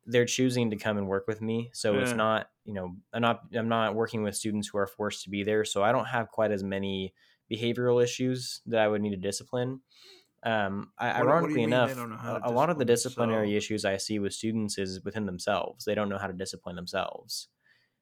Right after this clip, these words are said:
Speaker 1: Um, well, I think that a lot of times students will fall into habits that are, are, you know,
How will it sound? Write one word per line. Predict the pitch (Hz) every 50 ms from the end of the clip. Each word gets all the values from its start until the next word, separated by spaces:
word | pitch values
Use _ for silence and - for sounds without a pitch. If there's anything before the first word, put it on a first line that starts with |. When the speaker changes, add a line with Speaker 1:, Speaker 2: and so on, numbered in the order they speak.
| _ _ -
Speaker 1:
Um, | - 98 92 90 87 87 90 90 - - _ _ _ _ _ _ _ _ _ _ _ _ _ _ _ _ _ _ _ _ _ _ _ _ _ _ _ _ _ _ _ _ _ _ _ _ _ _ _ _ _ _ _ _ _ _ _ _ _ _ _ _ - - _ -
well, | - 151 160 156 151
I | 107 147
think | 156 - 185 185 175 -
that | - 127 123 - - - -
a | - 117
lot | 117 117 120 120
of | 120 120
times | - 117 110 107 -
students | - - 117 117 117 113 -
will | 113 110 101
fall | - - 104 104 104
into | 104 104 104 - - 110 104 101 98 98 98 98 95 - -
habits | - - 107 101 101 107 107 - - -
that | 110 101
are, | 98 98 95 95 98 98 - _ -
are, | 101 95 92 90 90 92 87 - _ -
you | 107 101
know, | 92 90 87 87